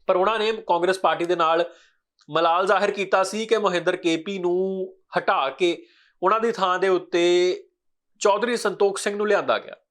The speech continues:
ਉਸ ਤੋਂ ਬਾਅਦ ਉਹਨਾਂ ਨੂੰ ਆਦਮਪੁਰ ਤੋਂ ਵੀ ਲੜਨ ਲਈ ਕਿਹਾ ਗਿਆ, ਉਹ ਲੜੇ ਵੀ ਖੈਰ, ਪਰ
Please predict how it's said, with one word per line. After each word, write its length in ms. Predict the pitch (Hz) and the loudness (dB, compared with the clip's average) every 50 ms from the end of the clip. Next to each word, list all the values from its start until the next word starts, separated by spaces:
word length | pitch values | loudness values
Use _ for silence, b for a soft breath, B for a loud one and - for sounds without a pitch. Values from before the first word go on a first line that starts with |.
| _ - | _ -6
ਉਸ 100 | 151 147 | -4 0
ਤੋਂ 100 | - 190 | 2 2
ਬਾਅਦ 180 | 185 185 202 208 | 4 4 4 4
ਉਹਨਾਂ 160 | 202 208 208 | 2 2 2
ਨੂੰ 140 | 220 220 196 | 4 4 4
ਆਦਮਪੁਰ 440 | 165 165 160 190 185 185 208 202 | 4 4 2 0 0 0 0 0
ਤੋਂ 160 | 190 - 214 208 | 0 0 0 2
ਵੀ 100 | 208 190 | 4 4
ਲੜਨ 200 | 185 175 175 175 | 4 2 2 0
ਲਈ 120 | 185 185 | -2 -2
ਕਿਹਾ 280 | 185 190 170 175 180 180 | -2 -2 0 0 0 0
ਗਿਆ, 160 | 175 175 175 | 0 0 2
ਉਹ 100 | 185 180 | 2 2
ਲੜੇ 260 | 156 143 165 175 185 | 2 4 4 4 4
ਵੀ 140 | 185 208 202 | 4 2 0
ਖੈਰ, 300 | 190 180 160 156 165 185 - B B B B B B | 0 0 0 0 -2 -4 -8 B B B B B B
ਪਰ 200 | - 180 185 196 | 0 0 2 2